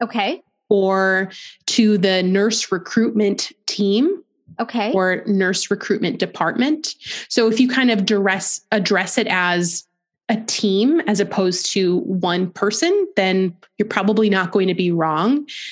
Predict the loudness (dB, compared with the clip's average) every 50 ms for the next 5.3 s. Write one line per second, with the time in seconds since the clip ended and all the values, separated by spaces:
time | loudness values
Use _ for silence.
0 | -12 _ -2 0 2 2 2 2 2 0 0 0 -2 -2 0 0 2 2 2 2
1 | 0 0 -2 -4 -2 -2 -2 -2 -2 -2 -2 0 0 0 -2 -2 -2 -2 -4 -4
2 | -6 -8 -10 _ _ -8 -6 -4 -2 0 0 0 0 -2 -4 -4 -2 -4 -4 -2
3 | -2 -2 -2 0 0 2 2 2 2 2 0 0 0 0 0 0 2 2 2 2
4 | 2 0 0 -2 0 -2 -2 0 2 0 0 2 0 0 0 0 -2 -2 -2 -2
5 | -4 -4 -4 -6 _